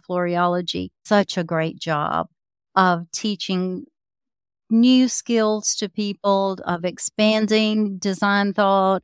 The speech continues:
of encouraging trends. That's just a valuable resource too. I always enjoy my time at Floreology because it just is a very well-run organization. And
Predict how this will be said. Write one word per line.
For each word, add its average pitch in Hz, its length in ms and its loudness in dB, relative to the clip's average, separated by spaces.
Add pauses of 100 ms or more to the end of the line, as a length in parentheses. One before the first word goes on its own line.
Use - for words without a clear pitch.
of 165 360 0 (800)
encouraging 202 760 2
trends. 190 800 -2
That's 202 360 0
just - 220 -6
a 202 80 0
valuable 185 560 2
resource 175 500 -6
too. 185 140 -2
I 180 160 4
always 214 320 2
enjoy 190 380 0
my 175 160 0
time 175 280 0
at - 140 -4
Floreology 175 840 -2 (440)
because 180 640 -2
it 202 220 -4
just 214 340 -2
is 190 200 -2
a 180 40 -4
very 196 640 2
well-run 185 1080 2 (600)
organization. 190 920 2
And 175 180 0